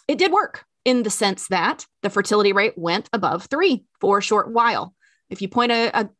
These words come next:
a gun at someone's head, then they're expected to comply. But there were tremendous, um,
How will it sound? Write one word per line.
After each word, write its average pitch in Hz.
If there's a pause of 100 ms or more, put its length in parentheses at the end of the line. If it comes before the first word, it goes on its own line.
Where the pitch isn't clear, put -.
(200)
a 220
gun 208
at -
someone's 190
head, 208
then 175
they're 175 (360)
expected 185
to 180
comply. 185 (280)
But 190
there 202
were 175
tremendous, 185 (420)
um, 165